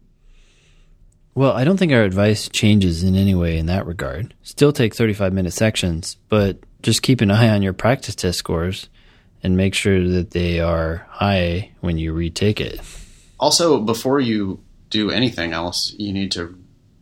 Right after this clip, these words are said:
Speaker 2: thoroughly review this test that you just took.
Speaker 1: Yeah,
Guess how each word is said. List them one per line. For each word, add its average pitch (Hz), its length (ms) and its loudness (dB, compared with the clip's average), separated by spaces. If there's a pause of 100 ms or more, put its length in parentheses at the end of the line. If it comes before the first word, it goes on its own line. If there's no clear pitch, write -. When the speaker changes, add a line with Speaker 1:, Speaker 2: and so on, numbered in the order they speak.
Speaker 2:
thoroughly 95 440 -4
review 90 480 -6
this 87 240 -2
test - 320 -4
that 76 120 -8
you 82 140 -12
just 80 360 -8
took. 107 420 -6 (380)
Speaker 1:
Yeah, 98 360 0